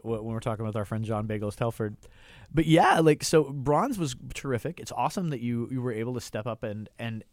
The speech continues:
and win. And so let's talk about your matches. Uh, how many matches did you have at this event?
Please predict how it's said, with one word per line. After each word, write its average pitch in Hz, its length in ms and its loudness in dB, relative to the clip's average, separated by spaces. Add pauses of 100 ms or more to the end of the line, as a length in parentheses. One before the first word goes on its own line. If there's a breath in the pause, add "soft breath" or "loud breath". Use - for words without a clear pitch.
and 117 240 -6
win. 110 500 -6
And 127 100 -8
so 143 80 -2
let's 185 140 -6
talk - 220 -6
about 247 240 -8
your 131 140 -6
matches. - 720 -12
Uh, 117 180 -6
how 120 160 -6
many 247 200 -4
matches 180 440 -8
did 156 160 -8
you 156 80 -4
have 143 220 -4
at 104 80 -8
this 95 200 -12
event? 87 300 -12